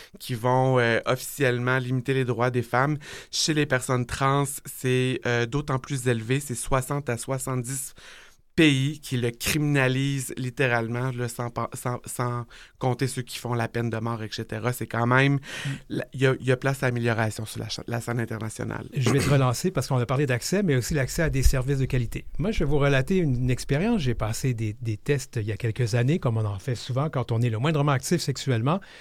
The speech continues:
Speaker 2: et on m'avait décelé une, une gonorrhée à l'époque. Et quand,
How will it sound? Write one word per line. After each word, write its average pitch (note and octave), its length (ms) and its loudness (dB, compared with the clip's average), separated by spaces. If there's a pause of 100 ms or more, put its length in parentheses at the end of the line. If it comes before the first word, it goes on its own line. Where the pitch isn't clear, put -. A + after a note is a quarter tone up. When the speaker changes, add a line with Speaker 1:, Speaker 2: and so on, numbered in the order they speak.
(240)
Speaker 2:
et G3 160 6
on C#3 140 4
m'avait C3+ 300 4
décelé C3+ 420 0
une, A2+ 540 0 (480)
une D3 240 4
gonorrhée B2+ 360 2
à A#2 40 0
l'époque. - 440 -8
Et C3+ 160 0 (100)
quand, A#3 300 2